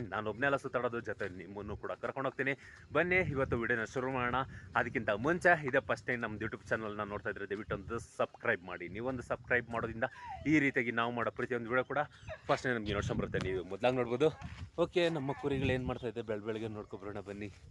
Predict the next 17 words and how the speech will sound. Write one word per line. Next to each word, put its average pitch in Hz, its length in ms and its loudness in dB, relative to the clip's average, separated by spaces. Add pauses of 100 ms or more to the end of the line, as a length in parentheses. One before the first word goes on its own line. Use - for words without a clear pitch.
(1080)
ಯಾಕೋ, 110 300 10 (1120)
ಯಾಕೆ 139 320 12
ಇವಾಗ 123 240 12
ಎಗರ್ಲಾಡ್ತಾ 107 400 10
ಇರೋದು? 80 200 0 (840)
ಏನ್ 147 180 10
ಸಮಾಚಾರ? 120 320 8 (600)
ಆ, 113 120 12 (360)
ನಿನ್ನನ್ 185 340 10
ಮಾತ್ರ 143 160 10 (100)
ಬಿಚ್ಚಿಬಿಡಲ್ಲ. 87 440 0 (880)
ನೋಡಿ 113 240 12
ಫ್ರೆಂಡ್ಸ್, 117 340 12
ಇವ್ನು 110 160 6
ನಮ್ಮ 98 180 4
ಜಿಮ್ಮಿ, 113 260 10 (1120)
ಇವನ್ನ 196 200 6